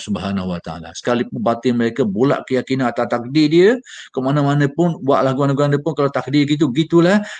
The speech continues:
Tapi mereka tetap berdoa. Kenapa? Tadi, atas dasar khidmah.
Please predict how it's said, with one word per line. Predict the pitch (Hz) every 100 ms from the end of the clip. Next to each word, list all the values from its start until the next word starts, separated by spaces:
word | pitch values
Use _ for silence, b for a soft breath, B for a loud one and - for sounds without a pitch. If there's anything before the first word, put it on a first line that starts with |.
| B
Tapi | 113 131
mereka | 123 127 120
tetap | 123 113 120
berdoa. | 117 117 117 117 117
Kenapa? | 104 113 113 123 104
Tadi, | 98 92 92 -
atas | 92 - 98
dasar | 104 - 127 - B -
khidmah. | 135 107 90 101